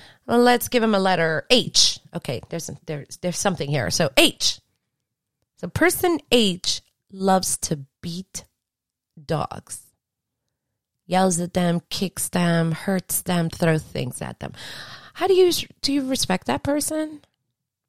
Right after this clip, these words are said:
Would you help them? And if so, would you go all out for them? If you decide to help them?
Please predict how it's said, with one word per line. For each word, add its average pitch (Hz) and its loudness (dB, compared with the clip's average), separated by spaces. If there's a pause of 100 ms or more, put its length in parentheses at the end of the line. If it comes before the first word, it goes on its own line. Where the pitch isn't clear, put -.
(2250)
Would 208 0
you 175 2
help 147 0
them? 269 -2 (1200)
And 208 4
if 190 -2
so, 180 2
would 180 -2
you 165 -2
go 165 0 (100)
all 160 -4
out - -4
for - -2
them? 277 -4 (880)
If 202 0
you 220 2
decide 233 -4
to 247 -4
help 240 -6
them? 269 -4